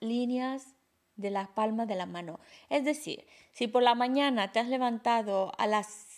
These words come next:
siete y hay luz del sol y tú, ta-, sin encender la luz, claro, si tú te asomas y dices, "Ah, pues sí que veo, ya hay tanta claridad que puedo ver las rayas de la palma de la mano", entonces ya es tarde.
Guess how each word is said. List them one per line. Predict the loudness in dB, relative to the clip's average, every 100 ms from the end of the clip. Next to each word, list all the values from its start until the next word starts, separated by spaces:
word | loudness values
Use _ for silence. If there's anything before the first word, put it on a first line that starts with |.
| -6
siete | 2 2 2 -6 -8 _ _ -20 -20 -20 -20 _ _
y | 2
hay | 4 4 2 2
luz | 4 4 2
del | -4 -6
sol | -6 -6 -6 -6
y | -4 -2 0
tú, | 0 2 0 -2 -6 -2
ta-, | -2 -2 -8 -6
sin | 0 2 2
encender | 2 0 0 2
la | 2
luz, | 2 0
claro, | -2 -4 -4 -4
si | -8
tú | -6 -6
te | -2
asomas | -2 -4 -6 -4 -4 -4 -6 -8
y |
dices, | -10 -10 -6
"Ah, | -2 -2
pues | -2 -6
sí | -4
que | 0
veo, | 2 4 4 2
ya | 2 2
hay | 2
tanta | 0 0 2 0 0
claridad | 2 2 2 2 2 2 -2 -6 -20 -20 -2
que | 0
puedo | 6 6 6
ver | 4 4 4 0 -12 _
las | -4 -4 -2
rayas | 0 2 2 0 -2 -4 -16 _
de | -4
la | -2 -2
palma | -2 -2 -2 -2
de |
la | -4
mano", | -4 -6 -6 -10 -18 -16 -6
entonces | -4 -4 -4 -2
ya | -4
es | -4 -6
tarde. | -4 -4 -8 -16